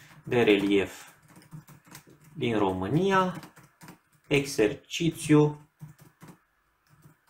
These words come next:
cu harta. Instrucțiuni, voi pune întâi "Bună ziua, dragilor!" Rezolvați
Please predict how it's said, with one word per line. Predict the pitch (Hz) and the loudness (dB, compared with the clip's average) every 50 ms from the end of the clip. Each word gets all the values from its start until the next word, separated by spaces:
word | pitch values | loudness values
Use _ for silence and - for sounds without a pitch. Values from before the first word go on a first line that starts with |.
| - | -8
cu | - 135 135 139 139 - - | -4 -2 -2 -2 -4 -8 -8
harta. | - - 123 101 90 - - - - - - - _ _ _ _ _ _ _ _ _ _ _ _ _ _ _ _ _ _ _ _ _ _ _ _ _ _ _ _ _ _ _ _ _ _ - | 0 4 6 6 6 4 0 -8 -12 -12 -14 -16 _ _ _ _ _ _ _ _ _ _ _ _ _ _ _ _ _ _ _ _ _ _ _ _ _ _ _ _ _ _ _ _ _ _ -4
Instrucțiuni, | 202 185 151 - - 113 - - - - 294 - 240 233 214 202 - - | -2 -2 -2 -2 -2 -6 -6 -6 -4 -2 -2 0 0 -2 -4 -6 -8 -6
voi | 120 123 123 120 | -4 -4 -4 -4
pune | - 110 - | -6 -6 -6
întâi | 156 160 - 110 104 | -8 -6 -6 -6 -6
"Bună | 98 - - 117 113 101 | -6 -6 -4 -4 -2 -4
ziua, | 92 - - - - - - | -4 -4 -6 -8 -8 -6 -4
dragilor!" | - 156 185 190 180 165 180 175 175 180 175 175 170 - - - - - - - - - _ _ _ _ _ _ _ _ _ _ _ _ _ _ _ _ _ _ _ _ _ _ _ _ _ _ _ _ _ _ _ _ _ _ _ _ _ _ _ _ _ _ _ _ _ _ _ _ _ _ _ _ _ _ _ _ _ _ _ _ _ _ _ _ _ _ _ _ _ _ _ _ _ _ _ _ _ _ _ _ _ _ _ _ _ _ _ _ - | -2 0 0 0 0 0 2 4 4 6 4 4 2 0 -6 -10 -18 -18 -16 -16 -18 -18 _ _ _ _ _ _ _ _ _ _ _ _ _ _ _ _ _ _ _ _ _ _ _ _ _ _ _ _ _ _ _ _ _ _ _ _ _ _ _ _ _ _ _ _ _ _ _ _ _ _ _ _ _ _ _ _ _ _ _ _ _ _ _ _ _ _ _ _ _ _ _ _ _ _ _ _ _ _ _ _ _ _ _ _ _ _ _ _ -4
Rezolvați | 277 247 202 170 143 143 117 104 95 - - 156 156 - - - - - - - | 0 2 4 4 4 4 4 4 6 8 6 6 6 4 0 -8 -10 -10 -14 -18